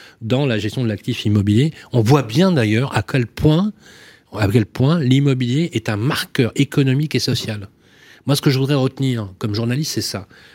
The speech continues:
Le fait que c'est la colonne centrale, c'est la colonne vertébrale,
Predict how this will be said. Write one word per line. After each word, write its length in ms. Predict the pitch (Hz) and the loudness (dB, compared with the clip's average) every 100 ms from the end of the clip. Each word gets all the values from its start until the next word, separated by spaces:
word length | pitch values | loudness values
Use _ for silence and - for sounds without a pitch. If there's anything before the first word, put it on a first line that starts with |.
| _ - | _ -2
Le 140 | 107 | -2
fait 300 | 104 160 165 | 0 -2 -2
que 140 | - 117 | -2 0
c'est 280 | - 147 - | 2 0 0
la 140 | 107 | -2
colonne 340 | - 165 147 135 | 0 2 2 0
centrale, 520 | - 113 - 127 160 - - - | -2 -2 0 -2 -2 -6 -20 -20
c'est 180 | - 107 | -8 -6
la 120 | 95 | -4
colonne 340 | - 165 156 135 | -2 0 2 0
vertébrale, 460 | 123 - 101 117 | -2 -2 -2 -2